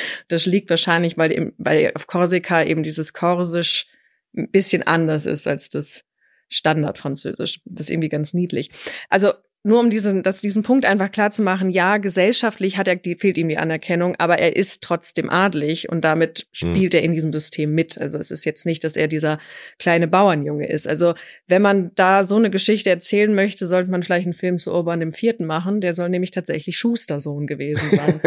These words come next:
Speaker 2: <laughs>
Speaker 1: Also, und ist dann Papst geworden. Also nur ein Vorschlag.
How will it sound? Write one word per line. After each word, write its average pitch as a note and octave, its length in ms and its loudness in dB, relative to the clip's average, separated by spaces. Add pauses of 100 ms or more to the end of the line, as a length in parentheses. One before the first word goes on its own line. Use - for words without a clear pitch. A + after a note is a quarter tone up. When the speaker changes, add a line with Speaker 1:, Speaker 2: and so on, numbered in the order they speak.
(100)
Speaker 2:
<laughs> - 160 -2
Speaker 1:
Also, F#3 200 2 (540)
und G#3 160 4
ist G#3 160 2
dann F#3+ 140 2
Papst - 400 2
geworden. D3+ 380 -2
Also E3 340 -4 (580)
nur F#3+ 220 2
ein F#3 80 4
Vorschlag. G#3+ 440 2